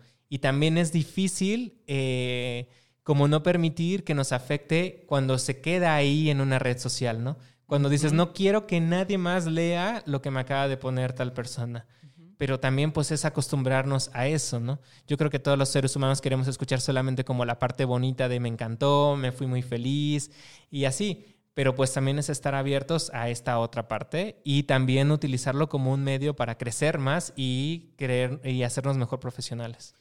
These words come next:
Speaker 2: Sí, exacto. Aparte, yo creo que, eh, el, el estilista tiene justamente ahí un, un punto, pues, un, un flanco medio débil, ¿no? Porque, o sea, tú, tú puedes hacer el mejor trabajo,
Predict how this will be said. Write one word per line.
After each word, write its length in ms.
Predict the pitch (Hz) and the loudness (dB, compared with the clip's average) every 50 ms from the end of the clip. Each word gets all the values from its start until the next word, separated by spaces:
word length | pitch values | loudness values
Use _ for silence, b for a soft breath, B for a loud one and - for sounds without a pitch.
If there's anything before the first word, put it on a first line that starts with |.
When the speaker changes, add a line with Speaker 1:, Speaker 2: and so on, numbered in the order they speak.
| _ _ | _ _
Speaker 2:
Sí, 120 | - - 269 | -8 -6 -4
exacto. 300 | 262 233 254 254 - 214 | -4 -4 -4 -2 -2 -2
Aparte, 280 | 165 175 220 208 269 262 | -2 -2 -4 -4 -2 0
yo 120 | 269 262 214 | 0 0 0
creo 200 | 233 240 240 240 | -2 -4 -4 -2
que, 200 | 226 247 247 214 - - | -2 -2 0 0 -2 -2
eh, 280 | 165 156 151 151 - - | -2 -2 -2 -2 -4 -4
el, 640 | 151 156 147 143 143 143 143 143 143 143 139 - - - - | -4 -2 -2 -2 -2 -2 -2 -4 -4 -6 -8 -10 -14 -10 -6
el 140 | - 160 151 | -2 0 0
estilista 420 | 147 143 151 160 156 156 - - | 0 0 0 0 0 0 0 -4
tiene 480 | - - 180 185 180 185 190 156 - - _ | -4 -4 -4 -4 -4 -4 -4 -6 -8 -14 _
justamente 640 | _ _ - 196 190 - 208 208 202 202 208 180 190 | _ _ -8 -6 -4 -2 -2 0 2 0 0 0 0
ahí 240 | 185 170 170 175 185 | 0 0 -2 -2 -2
un, 280 | 190 190 190 185 175 - - | -2 -2 -4 -4 -6 -4 -2
un 240 | 170 180 180 165 | 0 0 0 -2
punto, 680 | 175 - 175 175 175 175 175 - 180 180 180 185 180 180 B B B B B B B B _ _ | -2 -2 0 0 0 -2 -4 -4 -2 -2 0 -2 -2 -6 B B B B B B B B _ _
pues, 200 | - 147 143 135 | -8 -8 -6 -4
un, 100 | 147 175 | -4 -4
un 160 | 180 185 202 202 | -2 0 0 -2
flanco 380 | 202 180 170 170 180 180 214 | -2 -4 -6 -6 -6 -6 -4
medio 340 | 214 226 214 180 151 147 135 | -2 -2 0 2 2 0 2
débil, 340 | 123 151 156 147 143 135 135 | 2 2 2 2 2 0 0
¿no? 140 | 135 151 160 | 0 -2 -2
Porque, 400 | 190 185 147 - 156 156 135 - - | -2 -4 -2 -2 -4 -4 -4 -4 -4
o 80 | 147 | -4
sea, 260 | 143 160 151 147 131 123 | -2 -2 -2 -2 -2 -4
tú, 160 | - 101 110 | -10 -16 -12
tú 160 | - 170 151 | -10 -8 -6
puedes 180 | - 180 208 220 | -4 -2 -2 -2
hacer 200 | 208 170 190 190 | -2 -2 -2 -2
el 80 | 208 208 | 0 -2
mejor 360 | 190 170 151 156 156 160 156 | -2 -2 -2 -4 -6 -6 -4
trabajo, 640 | - 202 190 180 190 202 202 - 247 254 - B | -2 0 2 2 2 2 0 -2 -4 -6 -6 B